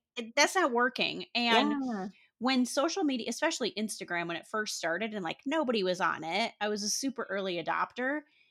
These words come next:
Speaker 2: Mm-hmm.
Speaker 1: It was so fun for me because all of a
Speaker 2: Mm-hmm.
Speaker 1: sudden it was this creative playground. Like, you could,
Speaker 2: Yeah.
Speaker 1: I was like,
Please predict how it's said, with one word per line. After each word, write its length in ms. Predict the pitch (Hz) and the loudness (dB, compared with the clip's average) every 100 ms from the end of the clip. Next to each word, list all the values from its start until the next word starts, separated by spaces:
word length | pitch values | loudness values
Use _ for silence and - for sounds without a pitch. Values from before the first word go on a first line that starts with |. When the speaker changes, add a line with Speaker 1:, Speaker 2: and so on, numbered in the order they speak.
| _ - | _ -4
Speaker 2:
Mm-hmm. 380 | 202 196 208 214 | -2 -2 -4 -2
Speaker 1:
It 160 | 311 247 | -2 2
was 160 | 415 | 2
so 480 | - - 262 220 208 | 2 0 4 4 4
fun 440 | 202 - 190 254 349 | 0 0 2 2 0
for 200 | 233 175 | -2 -4
me 260 | 143 147 | -4 -4
because 320 | 190 202 269 - | -6 -2 -2 0
all 140 | 226 | 2
of 60 | 277 | 2
a 40 | 330 | 2
Speaker 2:
Mm-hmm. 0 | |
Speaker 1:
sudden 280 | 285 277 262 | 0 0 0
it 80 | |
was 160 | 214 190 | -2 -6
this 200 | 196 185 | -6 -8
creative 1080 | - - 214 196 202 254 254 233 208 170 - | -10 -8 -4 0 0 0 0 2 2 0 -8
playground. 720 | - 185 233 208 165 - 165 180 | -6 -2 -2 0 -2 -2 -6 -6
Like, 180 | 185 | -6
you 100 | 196 | -4
could, 160 | 202 196 | 0 0
Speaker 2:
Yeah. 60 | 185 | 2
Speaker 1:
I 100 | 202 | 0
was 160 | 208 | 0
like, 200 | 190 - | -2 -4